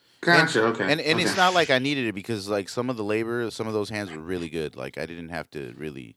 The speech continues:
Speaker 2: think about it. Like, I didn't have to
Speaker 1: Okay.
Speaker 2: do a lot of managing, you know? Like,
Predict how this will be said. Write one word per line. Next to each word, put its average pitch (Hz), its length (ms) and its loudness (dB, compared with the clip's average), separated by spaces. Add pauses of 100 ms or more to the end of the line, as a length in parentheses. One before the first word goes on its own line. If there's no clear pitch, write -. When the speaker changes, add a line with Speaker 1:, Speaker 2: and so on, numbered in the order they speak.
(380)
Speaker 2:
think 90 200 -6
about 64 300 -6
it. 50 100 -18 (520)
Like, 78 180 -2
I 90 80 0
didn't 101 240 2
have 196 120 4
to 120 140 4
Speaker 1:
Okay. 131 80 -4
Speaker 2:
do 98 140 2
a - 20 4
lot 87 220 2
of 82 60 -4
managing, 80 560 -6
you 80 80 -12
know? 85 180 -8
Like, 76 200 -8